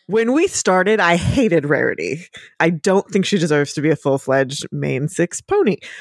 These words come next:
because she's vapid and annoying, in my opinion.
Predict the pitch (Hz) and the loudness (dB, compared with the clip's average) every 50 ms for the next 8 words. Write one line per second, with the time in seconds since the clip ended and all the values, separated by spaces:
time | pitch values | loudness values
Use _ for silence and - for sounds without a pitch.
0 | - _ - 196 190 - 247 202 190 190 196 - - - - - - - 233 220 | -10 _ -4 -2 0 0 2 2 2 0 -2 -4 -10 -10 -8 -6 -2 0 0 2
1 | 180 156 185 156 147 - 156 131 101 - - _ _ - 170 165 160 160 143 - | 2 2 0 0 0 0 0 0 0 -2 -8 _ _ -2 0 2 2 0 0 -2
2 | - - 127 - - - - 151 135 - 82 - - - - - - 170 | -4 -6 -10 -10 -8 -8 -6 -4 -4 -4 -4 -2 -2 -4 -4 -6 -8 -12